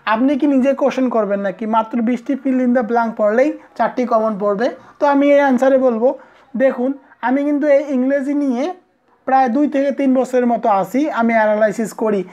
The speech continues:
আমি জানি যে fill in the blank-এর কোন রুলগুলোর মধ্যে কোন রুলগুলো দিয়ে দেয়। তো আমি এই মতো কমন উপযোগী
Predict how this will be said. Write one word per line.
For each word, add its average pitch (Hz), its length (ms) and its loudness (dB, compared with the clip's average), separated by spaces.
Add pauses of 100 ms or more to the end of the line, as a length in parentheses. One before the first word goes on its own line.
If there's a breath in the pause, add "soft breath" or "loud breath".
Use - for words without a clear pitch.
(160 loud breath)
আমি 254 200 4
জানি 269 340 2
যে 285 100 0
fill 277 200 -2
in 277 160 0
the 269 100 0
blank-এর 233 460 -2 (340 soft breath)
কোন 311 280 0
রুলগুলোর 269 480 2
মধ্যে 247 400 0 (240 loud breath)
কোন 302 260 2
রুলগুলো 269 400 2
দিয়ে 233 300 0
দেয়। 208 220 0 (240 loud breath)
তো 262 60 0
আমি 254 320 2 (340 loud breath)
এই 320 220 2
মতো 269 360 0
কমন 285 360 0
উপযোগী 262 500 -6